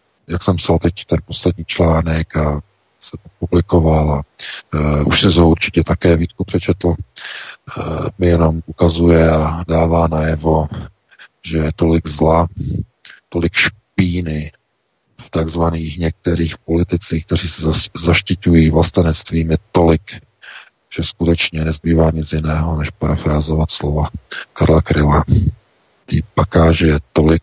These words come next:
a nejvíc v nás. Já bych to jenom řekl, nebo bych to ukončil tady, tady tu část, že, eh, ve chvíli, kdy ve společnosti chceme někomu ukazovat správnou cestu, to znamená alternativa,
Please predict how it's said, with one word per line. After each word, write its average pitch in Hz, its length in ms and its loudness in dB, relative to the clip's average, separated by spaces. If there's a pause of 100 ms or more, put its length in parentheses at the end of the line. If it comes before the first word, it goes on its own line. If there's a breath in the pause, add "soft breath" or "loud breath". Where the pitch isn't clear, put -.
(120)
a - 120 -10
nejvíc 76 520 -6 (220)
v 78 40 -8
nás. 76 520 -4 (400 loud breath)
Já 76 160 4
bych 80 160 2
to 80 120 0
jenom 78 240 2
řekl, 78 380 0
nebo 76 300 2 (300)
bych - 140 -6
to - 140 -4 (240)
ukončil 80 460 0
tady, - 200 -2 (200)
tady 78 180 0
tu - 120 -6
část, 78 460 0
že, 80 260 2 (1000 loud breath)
eh, 76 300 -2 (320)
ve 85 220 -6
chvíli, 85 540 2 (340)
kdy 85 200 4
ve 80 120 2
společnosti 80 760 -2
chceme 85 340 -4
někomu 85 440 -2
ukazovat 80 640 -2
správnou 80 560 0
cestu, - 420 -10 (580 loud breath)
to - 80 -20
znamená 80 360 0
alternativa, 76 720 -2